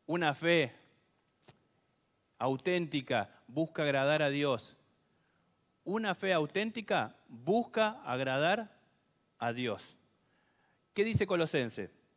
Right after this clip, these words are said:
Colosenses capítulo tres,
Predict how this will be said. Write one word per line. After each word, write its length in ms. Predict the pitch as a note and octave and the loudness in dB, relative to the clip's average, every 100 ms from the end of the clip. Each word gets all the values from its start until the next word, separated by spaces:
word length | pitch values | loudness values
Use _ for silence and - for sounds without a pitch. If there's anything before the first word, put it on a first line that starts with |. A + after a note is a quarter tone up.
| _ _ _ _ _ _ _ _ _ _ _ _ _ _ _ _ _ _ _ _ _ _ _ _ _ _ _ _ _ _ _ _ _ _ _ _ _ _ _ _ _ _ _ _ _ | _ _ _ _ _ _ _ _ _ _ _ _ _ _ _ _ _ _ _ _ _ _ _ _ _ _ _ _ _ _ _ _ _ _ _ _ _ _ _ _ _ _ _ _ _
Colosenses 520 | A#2+ A#2+ D3+ D#3+ D#3 | -6 -4 -4 -6 -2
capítulo 560 | D3 C#3 D#3 E3 D3+ | -2 -2 -2 0 0
tres, 540 | C#3+ _ - E3 B2+ | -2 _ -2 -2 -2